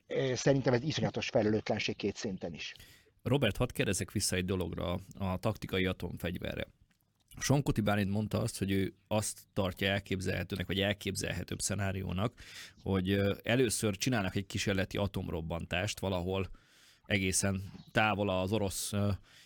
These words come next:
Speaker 2: sztyeppéken, hogy felhívják a figyelmet arra, hogy ők ezt komolyan gondolják. Szerinted kísérleti atomrobbantással kezdenek, vagy rögtön dob-, dobnák ezt a bombát?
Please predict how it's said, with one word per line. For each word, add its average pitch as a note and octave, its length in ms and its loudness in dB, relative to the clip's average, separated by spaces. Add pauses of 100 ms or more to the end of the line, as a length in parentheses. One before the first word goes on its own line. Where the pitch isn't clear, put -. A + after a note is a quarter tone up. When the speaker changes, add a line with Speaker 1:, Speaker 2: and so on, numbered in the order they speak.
Speaker 2:
sztyeppéken, A2 1000 2
hogy G2+ 300 0
felhívják A#2 560 2
a G#2 40 -4
figyelmet F#2+ 520 0
arra, G#2+ 220 2
hogy G2 220 0
ők G2+ 200 0 (100)
ezt - 260 -6
komolyan F#2+ 380 0
gondolják. - 480 -4 (300)
Szerinted A2+ 540 2 (420)
kísérleti A#2 440 2
atomrobbantással B2+ 880 2
kezdenek, B2+ 360 2
vagy B2 120 4
rögtön G2+ 380 0
dob-, - 260 -6
dobnák G2 420 0
ezt - 200 -6
a - 40 -4
bombát? - 600 -10